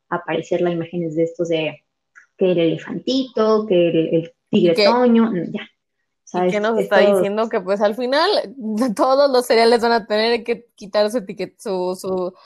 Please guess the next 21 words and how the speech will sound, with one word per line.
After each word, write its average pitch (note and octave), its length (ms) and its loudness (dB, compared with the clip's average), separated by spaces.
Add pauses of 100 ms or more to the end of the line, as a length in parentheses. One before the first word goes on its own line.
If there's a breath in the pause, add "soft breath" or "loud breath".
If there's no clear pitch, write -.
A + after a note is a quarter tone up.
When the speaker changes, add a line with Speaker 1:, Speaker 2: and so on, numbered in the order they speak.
(140 soft breath)
Speaker 2:
su G#3 180 -12
personaje, B3 760 0
porque, G#3 400 -2
pues, G3+ 180 -4
al G3+ 140 0
final, A#3+ 400 0 (340 loud breath)
la A3+ 120 -2
mayoría A3 420 2
de A#3 160 4
estos A3 300 -4
cereales, A3+ 680 2
los F#3 380 -4
más F#3+ 220 -4
conocidos, A3 640 -4
tienen F#3+ 300 -8
muchísima A3+ 880 -4
azúcar. F#3 420 -2
Entonces, F#3 720 -4 (440 soft breath)
pues, G#3 280 0
creo A3+ 200 2
que A#3+ 320 2